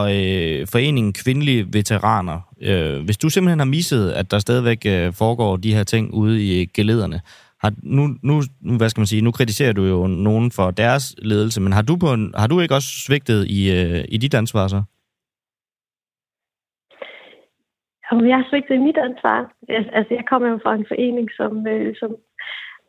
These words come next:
Speaker 2: som arbejder med trivsel for, for kvinder, også i og efter forsvaret. Men jeg sidder jo ikke i forsvarets ledelse.
Speaker 1: Nej.
Speaker 2: Jeg vil sige, at de kvindelige veteraner, så har vi i den grad råbt op om,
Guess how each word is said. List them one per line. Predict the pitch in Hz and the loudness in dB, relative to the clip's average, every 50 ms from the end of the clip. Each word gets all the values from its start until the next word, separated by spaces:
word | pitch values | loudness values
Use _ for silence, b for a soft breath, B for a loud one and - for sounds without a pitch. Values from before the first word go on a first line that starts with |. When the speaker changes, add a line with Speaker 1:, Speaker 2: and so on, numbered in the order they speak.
| _ _ _ _ _ - - | _ _ _ _ _ -2 -2
Speaker 2:
som | 247 - | 0 2
arbejder | 185 190 208 208 240 233 214 233 | 2 2 2 2 0 0 0 -2
med | 226 226 226 - | -4 -6 -6 -2
trivsel | - 277 269 254 - 254 240 - | -2 -2 -2 -2 -6 -6 -4 -2
for, | 233 226 220 - _ _ - - | -2 -4 -4 -6 _ _ -14 -8
for | - 214 | -6 -6
kvinder, | 214 - - 226 220 226 233 240 226 | -4 0 0 0 2 2 0 0 0
også | 220 - 220 - - - - - | 0 -2 -2 -4 -6 -10 -4 -2
i | 240 247 247 | 2 2 4
og | 233 220 | 4 2
efter | 220 220 - 240 220 - | 0 -2 -4 -6 -4 -2
forsvaret. | 226 214 226 220 - 214 - 208 202 - - | -4 -4 -4 -2 0 0 2 2 0 0 0
Men | 226 233 | 0 2
jeg | 233 226 226 | 2 2 2
sidder | - 269 254 247 | 0 0 2 2
jo | 240 | 2
ikke | 247 254 - 285 262 254 254 | 0 0 0 0 2 2 0
i | - - | 0 0
forsvarets | - 226 240 226 - 247 214 202 220 220 - _ _ _ _ _ - | -2 -2 -2 0 0 2 2 2 0 -2 -8 _ _ _ _ _ -4
ledelse. | - 208 220 226 233 247 240 - 247 226 - B B B | -2 0 0 0 -2 -2 -4 -6 -8 -10 -8 B B B
Speaker 1:
Nej. | 101 85 B B B B B _ - | 0 0 B B B B B _ 0
Speaker 2:
Jeg | - 240 226 | 2 2 2
vil | 240 214 233 | 2 -2 0
sige, | - 247 240 254 254 233 | 0 2 4 4 4 2
at | - 208 - | 2 0 -2
de | 220 214 | -4 -6
kvindelige | - - 254 240 254 269 233 240 | 0 0 2 2 2 2 2 0
veteraner, | 220 - 226 214 233 233 233 220 | -2 0 0 0 0 0 0 0
så | 220 226 | 0 2
har | 240 | 2
vi | 240 240 | 2 2
i | 226 220 254 | 2 2 2
den | 247 247 233 - - | 2 2 -2 -2 -2
grad | 190 190 185 175 196 - | -2 0 -2 -2 -2 -2
råbt | 208 208 - - | -2 -2 0 -2
op | 131 247 247 - | -2 -2 -2 -2
om, | - 208 180 | -4 -4 -4